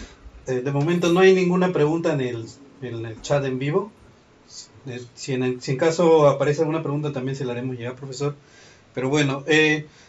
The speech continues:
hablando justamente de eso, me parece a mí muy interesante lo que plantea de que la comunidad es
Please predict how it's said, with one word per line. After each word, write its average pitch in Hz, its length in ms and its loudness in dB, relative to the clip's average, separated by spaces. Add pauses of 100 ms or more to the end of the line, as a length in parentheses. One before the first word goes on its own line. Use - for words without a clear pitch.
(540)
hablando 196 380 6
justamente 196 460 0
de 180 140 4
eso, 180 180 2
me 170 120 2
parece 151 880 0 (840)
a - 20 -12
mí 139 140 -4
muy 156 200 0
interesante 143 540 -2
lo 131 140 -4
que 139 80 -14
plantea 127 420 -2
de 127 140 -2
que 120 280 -10 (920)
la 139 160 -2
comunidad 139 560 0
es - 540 -2